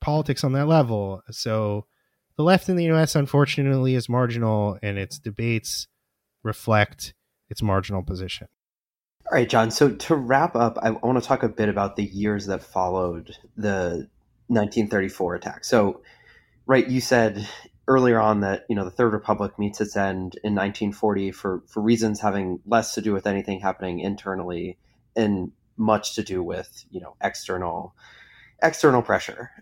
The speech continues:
Speaker 2: So talk a bit about what came of the far right forces that were responsible for the February sixth attack and the years that followed. So in those, you know, six intervening years, and what do you feel like, if anything,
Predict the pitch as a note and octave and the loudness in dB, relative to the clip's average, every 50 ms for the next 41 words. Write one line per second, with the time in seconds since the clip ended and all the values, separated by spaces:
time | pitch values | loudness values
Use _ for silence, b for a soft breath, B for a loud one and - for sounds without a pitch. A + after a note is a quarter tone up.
0 | - _ - - - - - - _ _ - - - G3+ A#3 - C4+ A3+ - - | -20 _ -2 0 0 0 0 -2 _ _ -4 -2 -2 -2 0 0 -2 -2 2 4
1 | A#2 A#2+ A2+ - G#2 G#2 G#2 G2+ F#2+ F#2+ - - _ - G2+ G2+ A2+ D3 F#3 - | 4 4 4 2 -2 0 0 0 2 0 -2 -4 _ -16 -6 -2 0 0 0 -2
2 | - - - - A2+ G#2 G#2 G#2 G#2 G#2 G2+ - - G2 F#2+ - - G2 - - | -6 -12 -8 -4 -2 0 0 0 0 0 -2 -4 -4 -8 -8 -8 -10 -12 -12 -8
3 | _ F#2+ F2+ F#2 F#2 F#2+ F#2 F2+ F#2 F2 E2+ - - _ _ _ G2+ G2 F2+ - | _ -4 -4 -2 -4 -4 -4 -4 -4 -4 -6 -8 -12 _ _ _ -6 -6 -6 -6
4 | - G2 F#2 F2 F2 - - - F#2 - - G2 F2+ E2+ F2 F#2 F2+ b b b | -6 -6 -6 -6 -6 -8 -8 -8 -8 -6 -6 -6 -6 -6 -8 -8 -10 b b b
5 | b b b b b _ - A#2+ A2+ - - A2 G2+ G#2 G#2 - G2+ G2 G2+ F#2+ | b b b b b _ -2 -2 0 2 4 4 4 4 2 -2 -4 -4 -4 -4
6 | F#2 - - F#2+ F2+ F#2 F#2 F2+ F2 F2 F2 E2+ - - - A2 G2 F#2 F2+ E2+ | -4 -6 -6 -4 -2 -2 0 0 -2 -2 -4 -6 -8 -8 -6 -4 -2 -2 -2 -4
7 | E2+ - - _ _ _ - A#2 G#2 F2+ G#2 F#2 F2+ F2+ - - G2+ G2+ - - | -6 -8 -14 _ _ _ -2 -2 -2 0 0 0 0 -2 -2 -6 -8 -6 -6 -8
8 | G2 - - F#2 F2+ F2+ - G2+ F#2+ G2 F#2 F#2+ F#2 F#2 - F#2+ - - - F#2+ | -8 -4 -2 -2 -2 -2 -4 -6 -8 -6 -6 -4 -6 -6 -6 -8 -8 -8 -4 -2
9 | G2 F#2+ F#2+ F2 - - - F#2+ F2+ F2 F2+ F2 F2 - - - b b b b | -2 -2 -2 -4 -6 -6 -6 -6 -4 -4 -6 -6 -6 -8 -10 -14 b b b b
10 | b b b - A#2 G2+ F#2+ - - - A#2 G2+ - - - - - - A2 G#2 | b b b 0 0 0 0 -2 0 2 2 2 2 -2 -8 -10 -6 -4 -2 0
11 | G#2 G2+ F#2+ - G2+ F#2+ G2 F#2+ F#2+ F#2+ F#2+ G2 F#2+ F#2+ F#2+ F#2 - - b b | 0 -2 -2 -2 -4 -4 -4 -4 -4 -4 -4 -4 -4 -4 -4 -6 -8 -10 b b
12 | b b b b b b _ _ C3 C3+ C3+ C3 D3 E3 G3 G3 G3 G3 - - | b b b b b b _ _ 2 4 6 6 6 4 4 2 -4 -6 -2 0
13 | C#3 B2+ A#2 A2 G2+ G2+ - G#2 G2+ - F#2+ G2 G#2 G2+ G2+ - G2+ G2 F#2+ F#2 | 0 2 2 0 0 0 0 -2 0 0 -2 -2 -2 -2 -4 -4 -4 -4 -4 -4
14 | F#2 F2+ F2 F2 | -6 -6 -8 -10